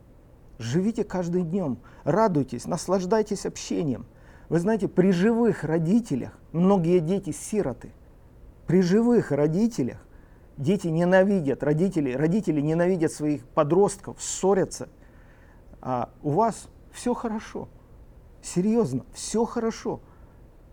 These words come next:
Радуйтесь каждому дню, каждой улыбке. Наслаждайтесь, благодарите Бога за каждое мгновение.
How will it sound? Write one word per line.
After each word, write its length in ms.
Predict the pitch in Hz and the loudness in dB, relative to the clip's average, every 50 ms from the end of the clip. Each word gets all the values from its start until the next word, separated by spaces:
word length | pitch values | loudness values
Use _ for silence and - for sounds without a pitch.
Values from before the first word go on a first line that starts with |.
| - - - | -20 -16 -8
Радуйтесь 680 | - 147 170 226 247 262 196 170 147 - - 120 - - | -4 -2 2 2 2 2 2 0 -2 -2 -6 -10 -10 -4
каждому 480 | - 208 214 214 165 185 208 202 208 202 | 0 2 2 2 2 0 -2 0 0 0
дню, 340 | 175 196 220 196 131 - - - | 0 0 -2 -2 -2 -4 -6 -4
каждой 340 | - 202 214 208 190 226 | -4 -2 -2 -2 -2 -2
улыбке. 480 | 233 226 226 220 180 - - - 127 - - - - - - - - - - | -2 0 0 0 -2 -2 -6 -16 -18 -18 -18 -20 -20 -20 -20 -20 -18 -10 -4
Наслаждайтесь, 760 | 151 170 185 - - 202 202 202 196 226 208 185 - 147 117 | -2 -2 -2 -2 -2 -2 -2 0 0 0 0 0 -2 -6 -8
благодарите 640 | 127 123 160 170 180 196 185 202 214 233 202 - 208 | -4 0 0 2 4 4 4 4 2 2 2 0 -2
Бога 360 | 202 208 202 240 233 180 170 | 0 0 0 0 0 -2 -2
за 120 | 139 156 | -2 -2
каждое 360 | 165 - 180 175 175 175 151 175 | -4 -4 -6 -6 -4 -4 -4 -4
мгновение. 600 | 160 135 151 170 185 190 202 196 160 127 107 | -4 -4 -4 -4 -2 -2 -2 -2 -4 -4 -6